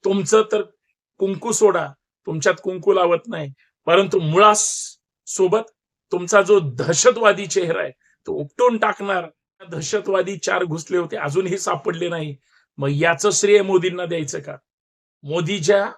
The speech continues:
शहाच्या पाठीशी आहेत, तो शहा इतकं वाचाळवीर बोलून भाजपची देशभक्ती कुठं गेली? भारत माता की जय म्हणायचा भाजपवाल्यांना अधिकार नाही, कारण त्याच भारत मातेचं रक्षण कर-,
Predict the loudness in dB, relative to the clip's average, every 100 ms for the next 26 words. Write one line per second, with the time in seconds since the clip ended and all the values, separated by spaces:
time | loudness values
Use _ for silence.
0 | _ _ _ _ _ _ _ _ -8 0
1 | 2 2 2 0 0 -4 -4 -6 -6 -4
2 | -4 -2 -6 -10 _ _ _ _ _ 0
3 | 2 2 4 2 0 -2 0 0 2 2
4 | 4 4 4 4 2 -2 -6 _ _ _
5 | 0 4 6 4 2 0 2 2 0 -6
6 | -8 -10 -6 -4 -2 -4 -6 -10 _ _
7 | _ -2 2 4 4 2 -2 -4 -4 -8
8 | -4 0 0 -2 -2 -2 -2 -4 -2 -2
9 | -2 -4 -4 -4 -4 -4 -4 -6 -6 -4
10 | -4 -6 -8 _ _ _ -4 -2 -2 0
11 | 0 4 4 4 2 -2 -4 -2 -2 -2
12 | -2 -2 -4 -8 -8 -8 -8